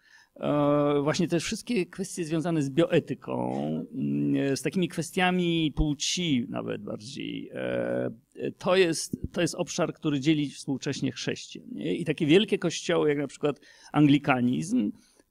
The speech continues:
e, nie, nie pękają według py-, pytań, które mają charakter teologiczny, chociaż one, te, te problemy moralne czy etyczno-moralne są, mm, są u-, u-, ugruntowane czy uzasadniane jakąś interpretacją, e,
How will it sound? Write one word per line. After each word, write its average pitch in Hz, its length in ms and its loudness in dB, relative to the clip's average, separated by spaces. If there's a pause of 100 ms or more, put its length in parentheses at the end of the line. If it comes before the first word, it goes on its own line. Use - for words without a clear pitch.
e, 143 380 0
nie, 160 140 2
nie 170 160 0
pękają 196 480 4
według 165 360 2 (360)
py-, 190 180 6 (120)
pytań, 160 520 6 (320)
które 160 280 2
mają 160 180 4
charakter 151 380 0
teologiczny, 139 800 0
chociaż 135 240 -2
one, 147 220 0 (260)
te, 139 180 0
te - 140 -4
problemy 151 420 6
moralne 143 640 6
czy - 140 -4
etyczno-moralne 123 920 -2
są, 143 520 -2
mm, 123 440 -2
są 160 260 0
u-, 135 360 -4
u-, - 320 -8 (100)
ugruntowane 147 720 4
czy 135 80 -8
uzasadniane 131 800 0 (360)
jakąś 147 420 4
interpretacją, 135 960 -4
e, 67 560 -4